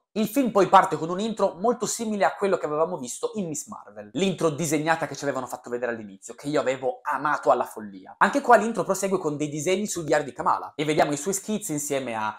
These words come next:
Carol Danvers e chi più ne ha più ne metta, mentre combattono assieme come sorelline i cattivi spaziali. E vediamo come Kamala abbia scritto anche una descrizione su di lei in quanto supereroina. E vediamo tra i "non mi piace"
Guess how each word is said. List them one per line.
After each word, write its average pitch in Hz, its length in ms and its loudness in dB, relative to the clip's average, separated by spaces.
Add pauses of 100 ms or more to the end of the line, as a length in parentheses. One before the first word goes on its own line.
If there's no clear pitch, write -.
(140)
Carol 143 280 0
Danvers 151 580 2
e 160 80 -2
chi 160 140 -8
più 156 120 -6
ne 131 80 -4
ha 120 60 -2
più 120 120 -10
ne 107 80 -10
metta, 104 260 -6
mentre 123 320 -10
combattono 123 500 -6
assieme 123 280 -4
come 120 200 -10
sorelline 120 760 -6
i 135 120 -12
cattivi 110 400 -6
spaziali. - 600 -10
E 123 120 -6
vediamo 180 240 6
come 160 180 -4
Kamala 208 320 4
abbia 185 160 4
scritto 202 320 -2
anche 214 440 0
una 190 140 0
descrizione 196 520 -2
su 156 220 -8
di 180 100 -4
lei 131 340 2
in - 60 -6
quanto 143 300 -4
supereroina. 113 760 -8
E 160 80 -4
vediamo 196 300 4
tra 147 160 4
i 120 260 0
"non 185 200 0
mi 110 120 -4
piace" - 440 -8